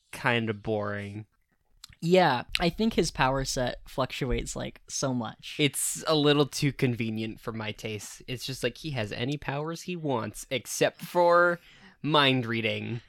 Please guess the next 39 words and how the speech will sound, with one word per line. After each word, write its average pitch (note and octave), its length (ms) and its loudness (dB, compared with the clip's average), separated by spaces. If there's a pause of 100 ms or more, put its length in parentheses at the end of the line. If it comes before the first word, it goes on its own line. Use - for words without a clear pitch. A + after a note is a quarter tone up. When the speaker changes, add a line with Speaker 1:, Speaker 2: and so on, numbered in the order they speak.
(120)
Speaker 1:
'Cause F#3+ 100 -12
Speaker 2:
Yeah. D3+ 500 6
Speaker 1:
plot. A2+ 440 6
<laughs> D#3 600 2
Speaker 2:
But G#3 160 8
at G3 140 8
the G3 80 2
same F#3+ 340 2
time, D#3+ 580 2
it's - 240 -6
like, C#3+ 240 0
oh, E3 200 4
he's D3 220 -2
super D#3+ 280 -4
powerful. C3+ 580 -2
You C3 140 -2
know, C3 60 0
he, C3+ 180 -4 (460)
early D#3+ 320 6
on, C#3 240 2
he C#3 100 -2
just C#3 180 -6
decapitates C#3 640 -2
those C3 220 -4
guys C3+ 340 -2
with C3 140 -8
some C3 160 -2
sand B2 480 -2
or B2 40 -4
Speaker 1:
Yeah, A#2+ 60 -4
Speaker 2:
whatever. A#2+ 280 -2
Speaker 1:
and A#2+ 260 -2
then A2+ 100 -4
fuses A2+ 460 -6
a A2+ 40 -6
guy A2 260 0
into A2 320 -4
a G#2+ 40 -6
building. A2 600 -6